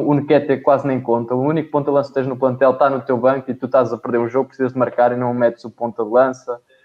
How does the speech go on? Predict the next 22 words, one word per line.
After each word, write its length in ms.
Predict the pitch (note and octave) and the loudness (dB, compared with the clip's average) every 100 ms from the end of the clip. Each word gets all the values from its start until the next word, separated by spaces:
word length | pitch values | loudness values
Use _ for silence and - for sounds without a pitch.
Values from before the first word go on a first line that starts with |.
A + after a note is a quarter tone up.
| _ _ _ | _ _ _
Ah, 420 | B2+ B2+ B2+ C3+ C#3 | 2 4 4 4 2
pá, 180 | D#3+ C#3 | 2 4
é, 720 | C#3+ C3 B2+ A#2+ A#2 A2+ A#2 _ - | 6 6 4 2 -2 -6 -12 _ -8
acho 240 | D3+ - | -8 -6
que 120 | - | -2
é 40 | E3 | 0
difícil 540 | D3 - C3 C3 B2 | 0 0 -2 0 -2
já 240 | A#2 A#2+ | 4 4
justificar, 640 | A#2 - A2 - A#2 A#2+ A#2 | 2 -4 -10 -8 -2 2 2
ah, 540 | A#2 A#2 A2+ A2+ A2+ - | 2 -2 -4 -6 -10 -8
as 140 | - A#2 | -6 -6
decisões. 500 | - A2+ A#2+ D#3 C#3+ | -4 -4 0 0 0
Agora, 280 | A#2+ A#2 A2+ | 2 4 4
o 40 | |
Martinelli, 680 | B2 B2 B2 A#2+ B2+ E3 C#3+ | 4 2 0 2 4 2 0
titular, 480 | - A2+ B2 B2 A#2 | -2 -2 4 6 6
acho 240 | A2+ - - - | 4 2 -10 -20
que 100 | A#2+ - _ A#2 - _ _ _ | -20 -20 _ -20 -20 _ _ _
não 140 | C3 | -10
fazia 260 | B2+ A#2 B2 | -6 -4 -4
sentido 360 | B2+ A#2+ A#2+ A2+ | -4 -6 -4 -4
nenhum. 240 | A2 B2 | -6 -10